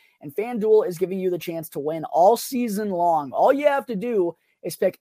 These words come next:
any team to win on the money line with a five dollar bet if you're a new customer, and you'll get a hundred fifty dollars in bonus bets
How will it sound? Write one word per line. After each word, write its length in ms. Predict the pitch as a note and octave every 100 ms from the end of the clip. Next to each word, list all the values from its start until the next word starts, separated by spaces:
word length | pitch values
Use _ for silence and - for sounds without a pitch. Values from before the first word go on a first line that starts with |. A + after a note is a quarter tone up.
| -
any 280 | D4 D#4+
team 360 | B3+ C4+ C4+ B3+ -
to 120 | G#3
win 320 | F#3 A3+ B3
on 200 | - G#3+
the 60 | G3+
money 320 | F#3 A3 G#3
line 260 | E3 D#3 D#3
with 140 | D#3+
a 80 | C#3+
five 400 | - G3+ A3+ A3
dollar 300 | G#3+ G#3+ F#3+
bet 260 | F3 G3+ -
if 120 | F3+
you're 180 | F#3+ G3
a 40 |
new 140 | F3+
customer, 540 | F3+ F3+ G3 - G3+ F#3+
and 220 | F3 F3
you'll 140 | G#3
get 280 | G#3 A#3 A3+ - _ C#3+
a 60 |
hundred 500 | D#3 C#4+ E4 D#4+ C4
fifty 300 | D4 C4+ A#3
dollars 480 | G3+ A3 A3 F#3 E3
in 120 | G3 E3+
bonus 400 | E3+ G3 F#3 -
bets 380 | - G3 -